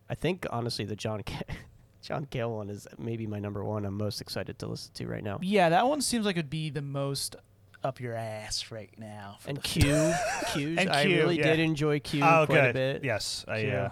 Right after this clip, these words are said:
Speaker 3: I was hoping
Speaker 2: Yeah,
Speaker 3: you guys
Speaker 2: Q,
Speaker 3: would,
Speaker 2: I'm
Speaker 3: yeah.
Speaker 2: excited for. The, uh, Probiotic, I wanna hear. Uh, what was the other one I really wanted to hear?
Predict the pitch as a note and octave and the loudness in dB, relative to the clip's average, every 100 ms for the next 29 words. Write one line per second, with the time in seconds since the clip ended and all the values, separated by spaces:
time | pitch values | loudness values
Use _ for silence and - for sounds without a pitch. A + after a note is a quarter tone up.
0 | - C#3 C#3 D#3+ D3+ C#3+ - A3 A#3+ A#3+ | -4 0 4 6 6 4 2 6 6 6
1 | A3+ G3+ F3+ E3+ F3+ F3 F3 E3+ D#3 - | 6 6 6 4 2 4 6 6 2 -2
2 | - - D3 - F3+ E3+ D#3+ D3+ D3 D3 | -8 0 0 2 2 6 6 8 6 4
3 | D3 D3+ D3 D3 D3 C#3 C#3 C3+ C3+ - | 2 0 0 0 0 2 2 0 -2 -10
4 | _ _ - - _ _ - B2 B2 B2+ | _ _ -20 -20 _ _ -6 -2 0 0
5 | D#3+ G#3 F3+ C#3 F3 C3 G#2+ A2 A#2 A2+ | -2 -2 -2 0 0 -2 -6 -8 -10 -10
6 | G#2+ G#2+ A2+ A2 A2 | -10 -12 -12 -12 -12